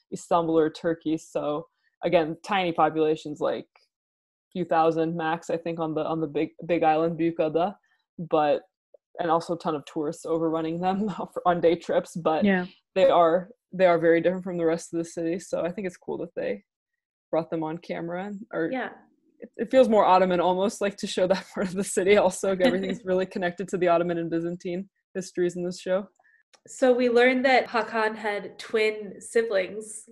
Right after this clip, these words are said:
Speaker 3: which is, like, really crazy. And I feel like,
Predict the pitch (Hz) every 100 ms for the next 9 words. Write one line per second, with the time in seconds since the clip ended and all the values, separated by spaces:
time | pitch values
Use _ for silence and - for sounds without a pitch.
0 | - 185 - 220 214 190 - - _ 208
1 | 185 - _ _ 220 226 202 208 196 175
2 | - 185 - - _ _ _ _ _ -
3 | 214 202 196 180 180 190 - _ _ _
4 | _ 226 220 214 - 254 294 277 226 208
5 | 202 196 - -